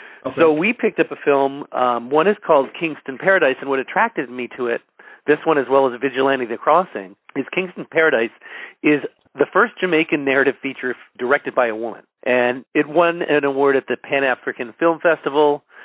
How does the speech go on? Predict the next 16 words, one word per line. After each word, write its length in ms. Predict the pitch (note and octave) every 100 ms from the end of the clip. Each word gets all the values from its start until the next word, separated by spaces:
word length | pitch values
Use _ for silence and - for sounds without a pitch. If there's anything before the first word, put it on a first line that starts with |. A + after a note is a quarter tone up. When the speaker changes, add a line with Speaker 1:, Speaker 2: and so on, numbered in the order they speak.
| -
Speaker 2:
got 100 | C3
the 60 | -
Programmer's 500 | D3+ C#3 D3 C#3+ C3
Award, 540 | C3+ C3+ C#3 C3+ B2+ - - - - - -
and 560 | B2 A#2 A2+ A2+ A2 G#2+
it 160 | C3+
played 220 | - C3+ A#2
a 60 |
lot 180 | A#2 C3+
of 80 | C3+
other 180 | C3+ B2+
places. 540 | C#3 C3+ - C3 A#2+ -
And 160 | B2+
the 80 | B2
director 340 | A#2+ B2+ C3+
is 60 | C3